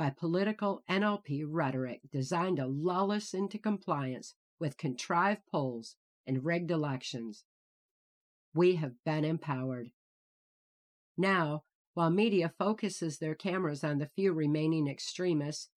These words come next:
in their last-ditch effort to divide us with lies, we stand united in light of truth. We the people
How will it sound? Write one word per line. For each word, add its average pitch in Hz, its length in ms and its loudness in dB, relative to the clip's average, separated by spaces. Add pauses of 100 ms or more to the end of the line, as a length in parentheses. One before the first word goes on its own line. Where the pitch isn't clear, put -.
(200)
in 160 100 0
their 151 140 2
last-ditch 180 720 0
effort 190 400 0
to 165 80 0
divide 151 540 0
us 147 180 -4
with 151 140 -6
lies, 160 580 0 (720)
we 185 160 4
stand 139 640 -2 (100)
united 170 720 2 (220)
in 143 100 -2
light 151 260 0
of 156 140 -4
truth. 131 360 -6 (960)
We 190 160 6
the 220 100 2
people 151 580 0